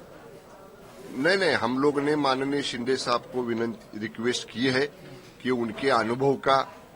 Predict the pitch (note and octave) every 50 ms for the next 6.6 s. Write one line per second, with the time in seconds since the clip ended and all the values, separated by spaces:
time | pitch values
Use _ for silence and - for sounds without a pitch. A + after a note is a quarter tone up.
0 | - - - - - A2 A#2 G#2+ - B2 B2+ - - A2 G#2+ A#2 A#2 B2+ - -
1 | C3+ B2+ G#2+ A2 C3 B2 - - C#3 C3 C3 C3 - - - - - - - -
2 | - - G#2 A#2+ A#2 G2+ - C3+ C3+ C3 - - - A#2+ A#2 A#2+ C#3 D3+ D3+ D3
3 | D3 D3 C3+ B2 G#2 - B2 B2+ B2 - C3+ C3 B2+ A#2+ B2+ C3 B2+ A#2+ A#2 G#2
4 | - B2+ B2+ A#2 A2+ - - A#2+ A#2+ B2+ B2 A#2+ A#2+ A#2+ A#2 A#2+ A#2+ - C3 A#2
5 | G#2+ B2 B2 A#2+ A#2+ G#2 - B2+ - - A#2 A2+ A#2 A#2+ A2 - A#2+ G#2 G#2 A#2
6 | G2+ A#2+ B2 A#2 A2+ G#2 G2 - - B2+ B2+ B2+